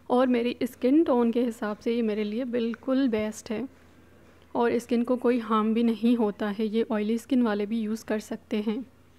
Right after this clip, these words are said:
बहुत अच्छी और ये लॉन्ग लास्टिंग है, मतलब अगर आपने सुबह को यूज़ की ना तो ये शाम तक, शाम तक क्या I guess रात तक ही चल जाएगी, बहुत अच्छी है। और यहाँ पर मैं इसके कंसीलर की बात करूँ तो ये,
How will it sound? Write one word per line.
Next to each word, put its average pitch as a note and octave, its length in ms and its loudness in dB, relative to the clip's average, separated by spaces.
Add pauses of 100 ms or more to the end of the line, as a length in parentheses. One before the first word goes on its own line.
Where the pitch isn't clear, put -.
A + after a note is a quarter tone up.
(840)
बहुत A3+ 340 0
अच्छी C#4 380 4
और A#3+ 300 0
ये C4 80 2
लॉन्ग A#3 320 4
लास्टिंग G#3 420 -2
है, A3 180 -4 (460)
मतलब A3+ 300 0
अगर B3 240 2
आपने B3 340 0
सुबह A3 280 2
को B3+ 160 2
यूज़ A#3+ 260 2
की A#3 140 0
ना C4+ 140 2
तो C#4 120 0
ये C4 100 2
शाम A3+ 340 0
तक, B3 160 -2 (720)
शाम B3 280 4
तक C#4+ 160 0
क्या D#4 220 2
I A3+ 140 6
guess C#4 240 0
रात A#3+ 260 6
तक C#4+ 160 0
ही C#4+ 60 4
चल A3 220 2
जाएगी, A3 500 -2 (140)
बहुत A3+ 300 0
अच्छी G#3+ 300 -4
है। G#3+ 100 0
और B3 200 0
यहाँ A3+ 340 0
पर C4 160 -2
मैं C4+ 220 0
इसके C4+ 280 -2
कंसीलर A3+ 500 -2
की C4+ 160 -2
बात B3 260 -4
करूँ A#3 300 0
तो B3 120 2
ये, A#3 360 -2